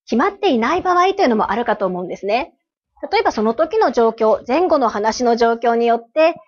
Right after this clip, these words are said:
まあ、発表の時間が削られちゃうこともあるかもしれない、なんていう時に、慌てないで済むようにですね、ちょっと短めのバージョンもつけておきたいということがあるかと思います。で、その時に全部のスライドを見せて、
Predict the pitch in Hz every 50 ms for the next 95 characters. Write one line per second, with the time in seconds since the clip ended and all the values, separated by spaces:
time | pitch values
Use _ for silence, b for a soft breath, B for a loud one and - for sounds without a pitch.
0 | B B B B B B _ - 220 196 185 - - - 208 202 - - 233 233
1 | 240 247 240 226 233 - 233 226 226 220 214 220 214 180 185 208 214 220 240 262
2 | 254 277 277 269 269 320 320 392 381 320 269 294 330 359 370 370 339 285 269 -
3 | 262 233 226 220 220 220 226 214 220 _ _ _ _ _ _ - 214 202 196 208
4 | 220 220 220 247 226 - 202 196 214 226 226 214 - - _ B B B B B
5 | B 208 220 262 302 302 339 349 381 427 440 339 339 - 349 349 349 330 285 254
6 | 233 208 190 185 190 190 - 226 247 262 403 403 - 247 196 202 175 233 285 285
7 | 359 359 370 427 403 427 403 302 339 349 370 370 381 381 370 359 370 359 - _
8 | - 254 294 285 - - 339 277 269 - - - 233 214 202 196 - _ _ -
9 | 220 208 208 233 233 240 214 202 - - 202 277 285 277 262 - 233 208 190 185
10 | 180 180 185 190 202 - 202 - - - _ _ _ _ B B B B B B
11 | 226 - 233 226 294 339 330 453 440 392 302 247 262 254 220 - - 233 294 403
12 | 480 539 494 403 311 262 - 240 226 226 233 226 233 233 233 240 269 - 226 190
13 | - - 220 233 240 208 -